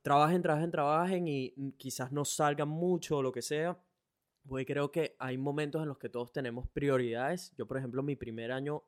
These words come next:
aquí estaba muy enfocado en lo que quería, que era ahorrar suficiente dinero para viajar, para invertir en los equipos que quería de cámara, en todo esto,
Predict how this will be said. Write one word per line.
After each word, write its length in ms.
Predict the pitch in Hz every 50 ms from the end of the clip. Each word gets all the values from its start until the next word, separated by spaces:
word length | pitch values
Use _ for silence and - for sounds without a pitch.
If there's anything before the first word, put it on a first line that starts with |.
| _
aquí 420 | - 104 _ - 123 143 180 180 _ _ _ _ _ _ _ _ _ _ _ _ _ _
estaba 260 | - - - 110 110
muy 360 | 117 123 127 135 139 151 151
enfocado 720 | 151 156 135 127 123 107 113 110 110 120 127 143 151 - _ -
en 120 | 123 123
lo 80 | 120 113
que 120 | - 107
quería, 360 | - 107 104 123 143 165 170 143
que 160 | - 123 117
era 280 | 113 123 120 120 - - _ _ _
ahorrar 360 | - 117 113 113 117 123 131 127
suficiente 460 | 156 151 139 120 - 120 123 120 139
dinero 380 | 135 120 131 147 170 175 156 -
para 200 | 120 107 101 98
viajar, 540 | 101 92 113 - 143 147 160 180 175 170 - _ _
para 180 | 120 113 113
invertir 440 | 110 110 107 110 113 - 113 110 113
en 100 | 120 127
los 140 | 131 123 127
equipos 340 | 104 - - 104 - 117 -
que 140 | - 117
quería 260 | - 113 107 110 110 113
de 100 | 113 -
cámara, 400 | - 156 165 170 165 165 160 127
en 100 | 117 113
todo 120 | 123 139
esto, 280 | 156 160 - 190 180